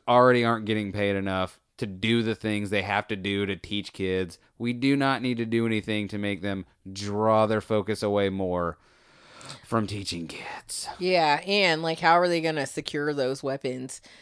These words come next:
Speaker 2: Um, because, like, like
Speaker 1: Yeah, do they get to bring whatever they want, or are they gonna have government issue guns that
Speaker 2: N-
Speaker 1: they're allowed to bring?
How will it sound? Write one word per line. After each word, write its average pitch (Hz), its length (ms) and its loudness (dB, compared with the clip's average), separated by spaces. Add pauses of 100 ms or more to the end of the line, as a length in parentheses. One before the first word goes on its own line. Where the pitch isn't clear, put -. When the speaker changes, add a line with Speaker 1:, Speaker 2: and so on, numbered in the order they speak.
(180)
Speaker 2:
Um, 147 600 -2
because, 151 600 4
like, 139 440 -2 (440)
like 185 140 6
Speaker 1:
Yeah, 139 80 8
do 113 120 0
they 123 100 2
get 123 120 -2
to 117 60 -4
bring 110 320 0
whatever 113 280 2
they 104 100 2
want, 117 440 4
or 117 60 2
are 117 60 4
they 113 80 2
gonna 110 160 0
have 98 260 -4
government 107 420 0
issue 110 340 -2
guns 110 540 -2
that 117 200 -4
Speaker 2:
N- 104 40 0
Speaker 1:
they're 110 180 2
allowed 104 280 2
to 110 60 -4
bring? 110 420 -2